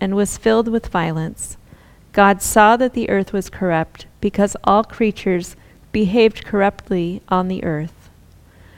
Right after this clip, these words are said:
God said to Noah, "The end has come for all creatures. Since they have filled the earth with violence, I am now about to destroy them along with the earth.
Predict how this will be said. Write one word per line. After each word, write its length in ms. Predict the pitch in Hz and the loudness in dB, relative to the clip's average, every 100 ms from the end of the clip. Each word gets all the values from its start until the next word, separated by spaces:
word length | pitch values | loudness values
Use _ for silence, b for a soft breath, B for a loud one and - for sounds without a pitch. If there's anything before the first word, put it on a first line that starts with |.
| b b b | b b b
God 280 | - 214 240 | 4 4 4
said 240 | - 240 202 | 0 0 0
to 100 | 214 | -2
Noah, 480 | 196 165 160 175 - - _ _ | 0 -2 -4 -6 -10 -20 _ _
"The 240 | - 220 - | -4 -2 2
end 280 | 226 269 277 | 2 4 0
has 180 | 285 | -4
come 340 | - 208 180 180 | -2 -2 -2 -2
for 180 | - 196 | -4 0
all 180 | 202 220 | 2 2
creatures. 800 | - 226 202 - 170 160 - - b b b b b b b b _ | 0 -2 -2 -4 -6 -8 -12 -20 b b b b b b b b _
Since 380 | - 254 240 | 0 2 2
they 180 | - 247 | 4 6
have 140 | 269 254 | 6 4
filled 380 | - 233 247 | 2 2 4
the 180 | 269 269 | 2 0
earth 340 | - 175 175 - | 2 0 0 -4
with 140 | 190 | -4
violence, 720 | - 175 170 160 165 - - - - _ - | -2 -2 -2 -4 -8 -12 -18 -20 -20 _ 0
I 100 | 202 | 2
am 260 | 208 220 | 4 4
now 280 | 220 220 247 | 4 4 4
about 380 | 247 196 185 - | 2 2 0 -2
to 100 | - | -4
destroy 460 | 196 190 - 202 202 | -4 -4 0 2 4
them 340 | 185 160 170 196 | 2 -2 -4 -4
along 360 | 202 202 220 | 0 2 2
with 160 | 240 - | 0 -2
the 140 | 247 | -4
earth. 280 | - 156 160 | -2 -4 -6